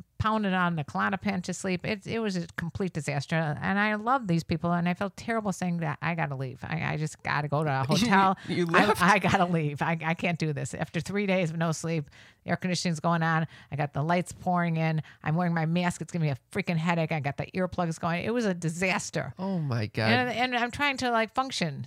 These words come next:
Speaker 2: You
Speaker 1: So
Speaker 2: should be in a bubble.
Speaker 1: driving back and forth. I hate driving. Oh, okay. Anyway, so I go to a new hotel. I, it's, I look online, four stars out of five. You would
Speaker 2: Okay.
Speaker 1: think it's a really good, and a hundred dollars a night. Great deal, right?
Speaker 2: Oh, God.
Speaker 1: Bad idea.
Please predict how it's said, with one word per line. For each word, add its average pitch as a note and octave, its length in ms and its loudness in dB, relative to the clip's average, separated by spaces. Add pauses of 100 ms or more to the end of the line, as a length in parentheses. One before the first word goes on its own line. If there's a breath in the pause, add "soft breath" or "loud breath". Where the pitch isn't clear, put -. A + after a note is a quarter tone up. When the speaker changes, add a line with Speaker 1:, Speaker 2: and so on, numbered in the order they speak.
Speaker 2:
You D3 80 0
Speaker 1:
So G3 80 4
Speaker 2:
should E3+ 140 0
be D3+ 100 4
in C#3 60 4
a B2+ 60 4
bubble. B2 380 -2 (140)
Speaker 1:
driving A3 440 -2
back A3 200 0
and G3+ 100 -4
forth. F#3+ 300 0
I F3 120 -6
hate F#3 260 -2
driving. F3 580 -2
Oh, E3+ 180 -2
okay. - 200 -8
Anyway, D#3 380 -2 (340 loud breath)
so - 160 0
I G3 80 4
go A#3+ 500 4 (320 soft breath)
to - 140 -2
a F#3 80 4
new G3+ 260 4
hotel. F3 380 2
I, C#3 160 0
it's, F3 260 -4
I F#3+ 140 -4
look A3+ 160 0
online, F#3+ 340 -2
four B3 220 2
stars G#3 380 4
out F3+ 100 2
of E3+ 80 -2
five. C#3+ 340 -2 (380)
You G#3+ 100 -2
would A3 80 2
Speaker 2:
Okay. C3 120 4
Speaker 1:
think - 100 4
it's G3 140 -2
a - 20 0
really G#3+ 440 2
good, E3 300 0
and F3 240 0
a D#3+ 60 0
hundred G3 260 -6
dollars F3+ 280 -2
a - 40 -8
night. C#3+ 280 -4
Great D#3+ 240 -2
deal, - 160 -6
right? F#3+ 280 -4 (140)
Speaker 2:
Oh, C3 180 4
God. E2+ 300 0
Speaker 1:
Bad C#4+ 220 6
idea. D#3 440 2